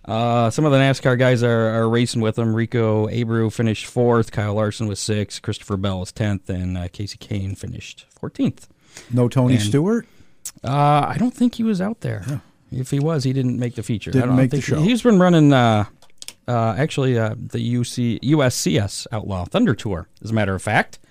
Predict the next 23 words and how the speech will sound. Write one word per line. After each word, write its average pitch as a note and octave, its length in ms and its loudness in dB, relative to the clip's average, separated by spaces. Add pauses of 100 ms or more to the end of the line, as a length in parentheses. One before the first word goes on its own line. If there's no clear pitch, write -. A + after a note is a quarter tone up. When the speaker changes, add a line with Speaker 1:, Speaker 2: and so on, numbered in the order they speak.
(160)
Speaker 2:
Oh, D3+ 280 2
okay. B2+ 340 0
Speaker 1:
Uh, A#2+ 200 4
but, B2+ 300 2
uh, A#2+ 80 2
before A#2+ 160 -2
we B2+ 80 0
get A#2 140 0
to A#2+ 60 4
that, G#2+ 180 4
the A#2 80 2
World B2+ 120 4
of A2 80 2
Outlaws A2 460 2
are G2+ 240 2
in G2+ 80 0
action G2 480 -2 (160)
tonight - 720 -4 (100)
at G2 220 -10
Las F#2 160 -12
Vegas F2 480 -12
as A#2 160 -6
well. A#2 240 -8